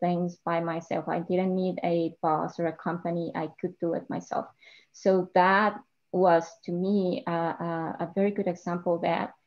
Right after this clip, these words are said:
you have to learn from anyone, anything, any, any situation, and, and books. Just, just, uh, there's a lot of free resources in the internet. So, uh, find a mentor,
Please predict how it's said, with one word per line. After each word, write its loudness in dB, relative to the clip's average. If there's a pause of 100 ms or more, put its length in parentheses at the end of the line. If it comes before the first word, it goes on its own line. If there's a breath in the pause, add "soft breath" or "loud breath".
(300)
you 2
have -2
to -6
learn 2
from 0
anyone, 0
anything, -2
any, 0
any 0
situation, 0
and, -2
and -2
books. 2 (140)
Just, -14
just, -6
uh, 2 (120)
there's 0 (160)
a 4
lot 4
of 0 (180)
free 4
resources -2
in -2
the 0
internet. -4
So, 0 (480 soft breath)
uh, 0 (200)
find 0
a 2
mentor, 0